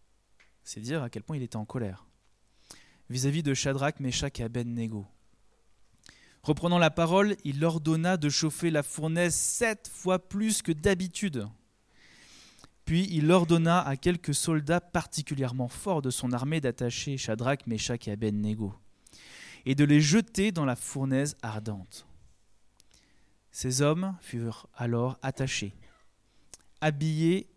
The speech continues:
de leurs caleçons, de leurs tuniques, de leurs manteaux et de leurs autres vêtements.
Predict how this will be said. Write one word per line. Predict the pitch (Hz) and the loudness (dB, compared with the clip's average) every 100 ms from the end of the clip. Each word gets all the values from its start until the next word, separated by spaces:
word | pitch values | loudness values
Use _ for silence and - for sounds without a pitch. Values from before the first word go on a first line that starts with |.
| _ _ _ - _ - | _ _ _ -20 _ -2
de | 139 | 2
leurs | 123 - | 2 2
caleçons, | 143 143 - 175 | 0 2 2 0
de | 147 | 2
leurs | 120 - | 0 0
tuniques, | - 156 170 165 | -2 0 0 0
de | 143 | 2
leurs | 131 120 | 2 2
manteaux | 147 160 - 180 | 2 2 2 2
et | 160 | 4
de | |
leurs | 131 123 147 | 2 0 -2
autres | - 147 | -2 -2
vêtements. | 151 - 127 | -2 -2 -6